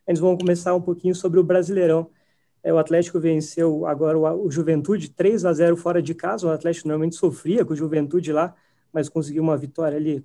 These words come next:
graças à atuação no segundo tempo, graças ao Jadson, força defensiva. Antes o Atlético já tinha feito um a zero no América.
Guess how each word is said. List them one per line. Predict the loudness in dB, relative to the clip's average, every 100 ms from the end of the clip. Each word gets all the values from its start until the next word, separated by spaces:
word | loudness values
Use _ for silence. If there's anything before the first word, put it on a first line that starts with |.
| -8
graças | -2 0 0 -2
à | -2
atuação | -2 -4 0 0
no | 0
segundo | 0 -4 -2
tempo, | 0 0 -2
graças | -2 -2 -2 -2
ao | -2
Jadson, | -2 -4 -2 -4 -6
força | -2 0 0
defensiva. | -2 -2 -4 0 0 0 -6 _ _ _ _
Antes | -2 0
o |
Atlético | 0 2 2
já | 0
tinha | -2
feito | 0 0 0
um | 0
a | 0
zero | 2 0
no | 2
América. | 2 2 0 0